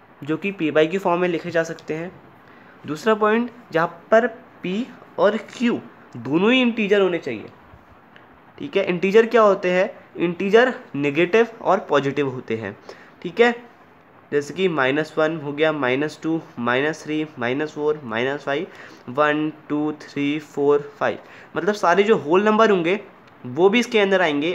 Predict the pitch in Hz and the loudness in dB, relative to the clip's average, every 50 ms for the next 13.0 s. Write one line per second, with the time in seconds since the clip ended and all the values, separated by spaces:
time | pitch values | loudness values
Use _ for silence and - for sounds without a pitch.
0 | - - - 160 185 208 214 220 - - - - - - - - - 131 135 147 | -6 -2 2 4 4 4 4 2 -4 -8 -20 -20 -20 -20 -20 -16 -10 -6 -2 0
1 | 165 175 185 202 226 247 233 220 180 147 139 139 143 156 - - 147 123 113 117 | 0 2 2 4 4 4 6 6 4 4 4 2 0 -4 -6 -4 -4 -4 -2 -2
2 | 110 - - - - - - - - - - - - - - - - 139 139 190 | -2 -4 -4 -8 -14 -18 -20 -20 -20 -20 -20 -20 -20 -20 -16 -10 -10 -6 -4 -4
3 | 196 196 - - - - - - - - 135 139 151 165 185 214 208 220 226 233 | -4 -4 -6 -16 -20 -20 -20 -20 -18 -16 -12 -8 -2 2 2 2 4 4 4 4
4 | 226 240 233 233 - - 196 214 226 233 220 190 143 139 139 143 156 190 190 - | 4 2 -2 -4 -4 -6 -2 0 2 4 4 4 4 4 4 4 4 2 -2 -6
5 | - - - 143 147 143 - - - 143 139 - 156 175 190 226 226 - 226 220 | -14 -16 -10 -10 -10 -10 -10 -16 -20 -18 -10 -4 0 2 2 4 4 6 4 4
6 | 226 226 - - - - - - - 165 202 214 208 - 175 165 156 165 202 226 | 4 2 -2 -16 -20 -20 -12 -4 -2 0 0 0 -2 -2 2 4 4 4 4 2
7 | 196 165 160 190 185 170 147 131 120 - 120 104 95 98 104 107 123 113 151 160 | 0 0 2 2 4 4 4 2 0 -2 -4 -8 -6 -6 -6 -6 -2 0 0 0
8 | 143 120 127 160 185 196 190 - 151 147 143 139 139 185 214 - - - - - | 0 0 2 2 2 2 0 -4 -4 -2 2 2 2 2 0 -4 -16 -18 -8 -4
9 | 151 170 139 135 156 170 190 196 196 220 196 170 - 143 151 175 226 254 233 147 | -4 -4 -2 2 4 4 4 4 4 2 2 2 2 2 2 2 2 0 -2 -2
10 | 135 147 156 143 117 107 98 - - 101 101 110 - - - - - - - - | -2 0 0 0 0 -2 -4 -8 -12 -14 -12 -14 -16 -18 -20 -20 -20 -20 -20 -20
11 | - - - 131 170 180 143 - 139 156 170 196 226 233 247 233 247 226 226 196 | -18 -10 -4 -2 -2 -2 -2 -2 0 2 2 4 4 4 2 2 0 0 0 0
12 | 170 143 123 117 117 117 160 160 139 123 117 117 113 147 151 131 - - 110 - | 0 0 0 -2 -4 -4 -6 -8 -6 -4 -6 -4 -4 -4 -4 -4 -4 -6 -8 -8